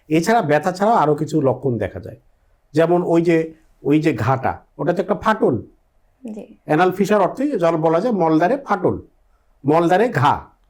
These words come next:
Speaker 2: ছিঁড়ে
Speaker 1: তো এটা
Speaker 2: গেল।
Speaker 1: ছিঁড়ে গেল, ছিঁড়ে গেলে ওখান থেকে রক্ত পারে, বের হয়, টপ টপ করে রক্ত পড়ে। তাহলে একটা গেল যে ব্যথা, আর একটা গেল, আহ,
Speaker 2: রক্ত
Speaker 1: রক্ত
Speaker 2: পড়া।
Speaker 1: যাওয়া। These are the common symptoms। এর বাইরেও কিছু হতে পারে।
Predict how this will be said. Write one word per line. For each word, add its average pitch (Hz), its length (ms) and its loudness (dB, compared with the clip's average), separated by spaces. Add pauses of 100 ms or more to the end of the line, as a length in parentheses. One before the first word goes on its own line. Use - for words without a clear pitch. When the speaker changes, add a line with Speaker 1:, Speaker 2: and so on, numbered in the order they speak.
(160)
Speaker 2:
ছিঁড়ে 247 280 -2
Speaker 1:
তো - 60 2
এটা - 100 2
Speaker 2:
গেল। 277 80 -4
Speaker 1:
ছিঁড়ে 233 220 4
গেল, 98 220 -2
ছিঁড়ে 220 220 4
গেলে 226 160 4
ওখান 214 160 0
থেকে 214 120 4
রক্ত 202 240 -2
পারে, 180 260 -2 (420)
বের 165 200 2
হয়, 175 180 -2 (260)
টপ 170 200 0
টপ 185 60 2
করে 175 240 0
রক্ত 151 260 0
পড়ে। 139 220 -4 (1300)
তাহলে 170 280 2
একটা 180 280 -2
গেল 202 240 2
যে 185 160 2
ব্যথা, 160 340 0 (380)
আর 151 140 0
একটা 147 200 -2
গেল, 165 160 2
আহ, 277 80 0 (800)
Speaker 2:
রক্ত 113 100 0
Speaker 1:
রক্ত 156 240 0
Speaker 2:
পড়া। 147 100 0
Speaker 1:
যাওয়া। 92 260 -6 (300)
These 180 200 2
are 190 120 0
the 202 80 0
common 160 340 0
symptoms। - 560 -8
এর 180 180 2
বাইরেও 160 380 4
কিছু 156 260 -2
হতে 117 160 0
পারে। 92 200 -8